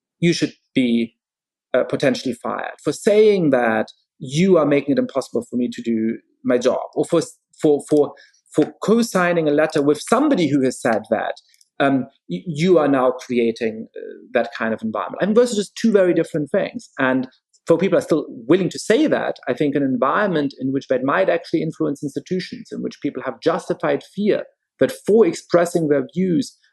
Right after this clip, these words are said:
uh, people are going to be writing to their bosses, telling them,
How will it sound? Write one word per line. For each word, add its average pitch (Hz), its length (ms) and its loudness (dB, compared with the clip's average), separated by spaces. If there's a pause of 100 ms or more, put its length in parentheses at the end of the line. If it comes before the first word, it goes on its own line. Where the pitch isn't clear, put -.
(200)
uh, 135 140 4
people 180 360 0
are 147 60 4
going 139 460 4
to - 80 -12
be 135 120 2
writing 156 460 2
to - 120 -14
their 135 100 2
bosses, - 460 -2 (100)
telling 170 320 2
them, 131 220 2